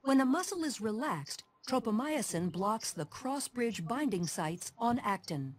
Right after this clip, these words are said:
When calcium ion levels are high enough and A T P is present,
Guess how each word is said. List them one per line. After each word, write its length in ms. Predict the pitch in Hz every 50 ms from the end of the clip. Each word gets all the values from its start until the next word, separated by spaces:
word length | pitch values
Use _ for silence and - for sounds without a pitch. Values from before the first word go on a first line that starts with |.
| - - - _ _ _ _ _
When 180 | - 277 285 277
calcium 540 | - - 349 381 403 - - 330 285 220
ion 440 | - - 233 240 226 202 185 175 175
levels 360 | 175 170 165 170 202 220 185
are 180 | 185 151 151 147
high 220 | 147 - 269 311
enough 480 | 269 208 175 156 151 175 226 - - -
and 260 | - 147 147 139 143 -
A 160 | - 226 240 233
T 200 | - 247 226 -
P 240 | - 247 226 208
is 140 | 190 175 156
present, 540 | - - - 311 302 202 170 147 143 -